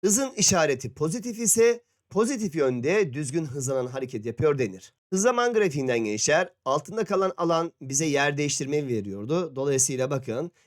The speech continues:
ilk durumda yer değiştirmenin bir x, ikinci yu-, durumda yer değiştirmenin bir t iki t arasında üç x olduğunu, ardından iki t üç t arasında ise yer değiştirmenin beş x olduğunu görüyoruz.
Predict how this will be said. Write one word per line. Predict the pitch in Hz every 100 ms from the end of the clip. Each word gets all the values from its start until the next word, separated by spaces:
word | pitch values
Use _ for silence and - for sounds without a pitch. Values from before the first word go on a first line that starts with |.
| -
ilk | 175 -
durumda | 190 185 180
yer | 175 175
değiştirmenin | 165 160 - 147 139 139 180 185
bir | 147 160
x, | - 110 131 - _ _ _
ikinci | - - 160 156
yu-, | 220 208 -
durumda | 131 127 120 117
yer | 123 120
değiştirmenin | 117 113 107 101 139 156 123
bir | 127 123
t | 117
iki | 110
t | 113 110
arasında | 107 101 120 113 151 156
üç | 160 -
x | 117 107 -
olduğunu, | 104 98 92 92 117 160 175 _ _ -
ardından | 151 151 160 165 156
iki | 139 165
t | 160
üç | 151 131
t | 156
arasında | 139 135 160
ise | 139 127
yer | 120 139 151
değiştirmenin | 147 135 139 120 113 104 117 156
beş | 139 156
x | - 123 -
olduğunu | 110 120
görüyoruz. | 120 107 85 73